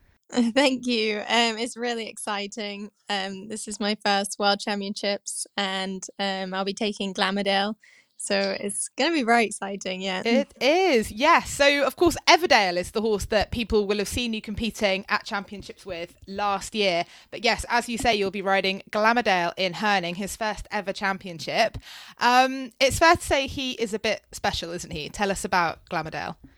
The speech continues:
Speaker 1: He is. He's very special. Um, so in two thousand and eighteen, he was world champion for seven-year-old horses, um, which was already incredible then.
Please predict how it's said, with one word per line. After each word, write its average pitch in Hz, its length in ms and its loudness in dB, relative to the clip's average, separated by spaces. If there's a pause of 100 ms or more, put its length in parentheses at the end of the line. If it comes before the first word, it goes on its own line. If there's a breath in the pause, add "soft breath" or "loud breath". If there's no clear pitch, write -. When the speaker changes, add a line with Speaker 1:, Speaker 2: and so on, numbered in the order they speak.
(160 soft breath)
Speaker 1:
He 254 240 8
is. 220 260 -2
He's 240 200 -2
very 214 240 0
special. 214 640 -4
Um, 214 440 0
so 220 360 -2
in 220 640 -4
two 226 160 -6
thousand 226 280 2
and 220 160 0
eighteen, 220 500 0
he 214 160 0
was 196 240 -4
world 208 180 0
champion 202 420 -4
for 202 120 -10
seven-year-old 202 680 0
horses, 190 600 -2 (440 loud breath)
um, 185 440 0
which - 260 -4
was 190 500 -2
already 196 440 2
incredible 190 500 0
then. 185 300 0